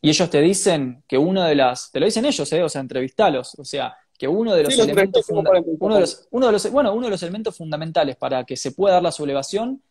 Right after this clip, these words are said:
Speaker 1: era la delgada clase media. Todos sabemos que la clase media es otro gran lastre, y además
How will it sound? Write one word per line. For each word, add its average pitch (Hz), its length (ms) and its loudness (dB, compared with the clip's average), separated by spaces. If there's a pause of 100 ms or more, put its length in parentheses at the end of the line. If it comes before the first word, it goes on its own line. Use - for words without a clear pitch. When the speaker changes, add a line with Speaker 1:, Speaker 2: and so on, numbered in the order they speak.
Speaker 1:
era 135 260 -2
la 127 140 -2
delgada 180 460 0
clase 175 260 -8
media. 196 420 -6 (440)
Todos 147 160 -2
sabemos 147 180 -8
que 139 80 -8
la 131 80 -4
clase 143 220 -8
media 151 160 -2
es - 100 -6
otro 139 200 -4
gran 143 240 -2
lastre, 160 480 -4 (520)
y 160 80 -4
además 160 520 0